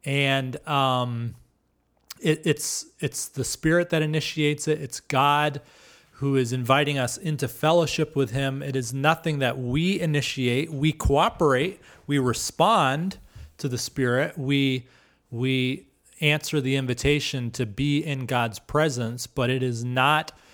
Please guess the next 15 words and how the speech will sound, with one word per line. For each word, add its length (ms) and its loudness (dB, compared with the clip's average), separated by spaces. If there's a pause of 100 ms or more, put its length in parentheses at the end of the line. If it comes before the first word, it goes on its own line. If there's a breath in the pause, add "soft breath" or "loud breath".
(400 soft breath)
of 200 0 (100)
our 240 4
initiative. 720 -4 (240)
So 460 2
I, 300 2
I 40 4
do, 180 0 (120)
I, 260 2 (140)
I 180 0 (480)
still 680 2
zealously 760 0
push 300 -4
back 300 -2
against 520 -6 (380 loud breath)
the 380 0